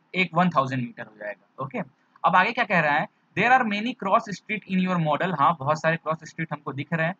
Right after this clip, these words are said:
जो कि रेड और ग्रीन दिख रहा है ना, रेड और ग्रीन बहुत सारे एक दूसरे को क्रॉस कर रहे हैं। "A particular cross street is made by two street, one running in the north south direction, a-, a-, another is east west direction।"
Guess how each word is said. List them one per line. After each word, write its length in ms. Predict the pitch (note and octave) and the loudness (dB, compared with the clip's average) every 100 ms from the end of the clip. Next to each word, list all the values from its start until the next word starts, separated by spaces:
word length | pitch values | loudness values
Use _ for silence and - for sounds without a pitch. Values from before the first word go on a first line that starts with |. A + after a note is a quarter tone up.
| _ _ - | _ _ -6
जो 160 | D#3 | -6
कि 280 | D#3 E3+ E3 C#3 | -4 -4 -4 -2
रेड 260 | C#3 D#3+ | 0 0
और 220 | D#3+ D3+ C#3 | 0 -2 -2
ग्रीन 260 | C3+ D#3 D#3 - | -8 -8 -8 -10
दिख 140 | E3 | -6
रहा 100 | A3 | -2
है 60 | G3+ | -2
ना, 80 | C3 | -2
रेड 280 | C3 D#3+ - _ C3 | -2 -4 -8 _ -6
और 140 | C#3 | -6
ग्रीन 340 | C3 D3 D#3 - _ C3 | -6 -8 -8 -12 _ -6
बहुत 200 | C3 - | -6 -4
सारे 200 | D3+ D3 | -6 -6
एक 60 | |
दूसरे 240 | C#3+ D#3+ D#3+ | -10 -10 -8
को 20 | |
क्रॉस 320 | - D3 D#3 | -4 -4 -4
कर 160 | F3 E3 | -4 -2
रहे 120 | D#3+ | -4
हैं। 80 | A3 _ _ _ - | -6 _ _ _ -2
"A 60 | G3 A3 | 0 2
particular 500 | G#3+ A#3+ A#3 B3 C#4 G#3+ | 2 0 -4 -4 -2 2
cross 400 | G#3+ A#3+ G3+ - | 4 2 -4 -12
street 220 | G3 A3+ G#3+ | -10 -10 -8
is 100 | F#3+ | -4
made 220 | E3 F#3 F#3+ | 0 0 0
by 160 | F3+ G3+ | 0 -2
two 160 | F#3 | -8
street, 380 | C#3+ C3 _ _ _ _ _ _ _ C#3+ | -10 -12 _ _ _ _ _ _ _ 0
one 220 | A3 A#3 | 2 2
running 300 | G3 G#3 A#3 | -2 -2 -4
in 140 | A3 | -4
the 100 | A3 G3 | -2 0
north 260 | D#3 G#3 - | 2 2 2
south 160 | G3+ G3+ | -2 2
direction, 480 | F#3+ F#3 F#3 - F#3 | 2 2 0 -8 -10
a-, 360 | - - D#3 - | -6 -2 -2 0
a-, 200 | D3+ D3+ D3+ | 0 2 2
another 340 | D#3+ F3 G#3+ | 0 0 -4
is 180 | G3 G#3+ | -6 -12
east 380 | - G3 - - | -10 -10 -8 -6
west 200 | D3 C3 | -6 -4
direction।" 380 | A2 G#2+ - | -6 -6 -14